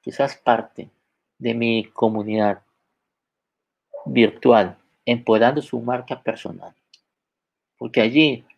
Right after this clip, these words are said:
en, en esa comunidad, nos enfocamos a eso, desarrollar propiamente nuestro, nuestra alma, nuestro, entrenar y cambiar ciertos paradigmas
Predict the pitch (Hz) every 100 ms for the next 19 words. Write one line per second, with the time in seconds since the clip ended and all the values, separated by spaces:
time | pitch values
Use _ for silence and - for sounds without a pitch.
0 | _ - - - 123 123 120 - _ 131
1 | 127 139 151 143 - 131 123 117 120 101
2 | 90 _ _ _ _ _ _ - 123 -
3 | 117 - - - 139 147 - - - 107
4 | - - - 113 - 101 104 104 135 120
5 | 113 _ _ _ _ 123 123 139 113 131
6 | 131 120 107 98 _ _ _ _ _ 254
7 | - - 123 120 - - 117 113 - 117
8 | - 113 120 139 117 110 117 123 117 -
9 | - - _ - 120 123 117 127 131 123
10 | - _ _ _ _ _ _ _ 143 120
11 | 117 120 135 131 - 127 - - _ 123
12 | 110 107 131 - - - -